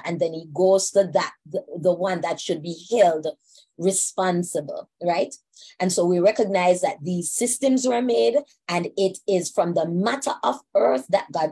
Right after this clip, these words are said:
took the dust, formed man, breathed into the nostrils of man, and man became a living soul. So man answers for earth and the systems thereof,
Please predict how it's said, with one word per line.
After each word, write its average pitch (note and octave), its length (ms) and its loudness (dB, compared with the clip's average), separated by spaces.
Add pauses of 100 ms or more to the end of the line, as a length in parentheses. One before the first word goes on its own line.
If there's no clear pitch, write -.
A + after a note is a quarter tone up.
(100)
took - 260 -4
the D4+ 100 4
dust, - 540 0 (420)
formed C#4+ 440 4
man, F3+ 400 0 (280)
breathed D4+ 640 6
into F#4 320 4
the E4 160 0
nostrils F3+ 560 0
of F3 180 -2
man, D3+ 240 -6
and E3 200 -6
man D#3 180 -4
became E3 380 -2
a D3+ 80 -2
living D#3 300 -4
soul. E3 260 -2
So E3 200 0
man G#3+ 460 0 (120)
answers C4+ 460 0
for - 220 -4
earth G3 320 6
and F3 140 -2
the F3+ 60 -2
systems C#4 720 -4
thereof, A#3+ 480 -2